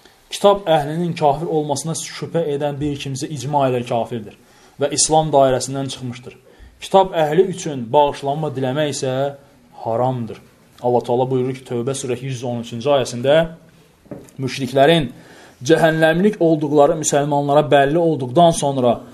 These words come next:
onlarla qohumlu-, qohum olsalar belə peyğəmbərə və iman gətirənlər onlar üçün bağışlanma diləmək heç vaxt yaraşmaz." Hətta Peyğəmbər sallallahu əleyhi və səlləm idi ki,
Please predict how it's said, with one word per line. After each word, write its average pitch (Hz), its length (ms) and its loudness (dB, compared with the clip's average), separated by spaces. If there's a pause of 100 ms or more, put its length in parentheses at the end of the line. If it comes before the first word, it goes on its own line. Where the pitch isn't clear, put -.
(260)
onlarla 143 440 4
qohumlu-, 139 800 2
qohum 147 300 4
olsalar 156 520 4
belə 131 160 4
peyğəmbərə 139 720 2
və 143 160 0
iman 185 280 4
gətirənlər 143 480 2
onlar 143 340 2
üçün 139 240 -4
bağışlanma 131 500 -2
diləmək 135 640 2 (640)
heç 147 200 -2
vaxt 110 140 -12
yaraşmaz." 101 500 -10 (840)
Hətta 131 240 -2
Peyğəmbər 127 460 0
sallallahu 120 200 -4
əleyhi - 80 -4
və 147 60 0
səlləm 127 180 -2
idi 113 160 -4
ki, 127 300 -2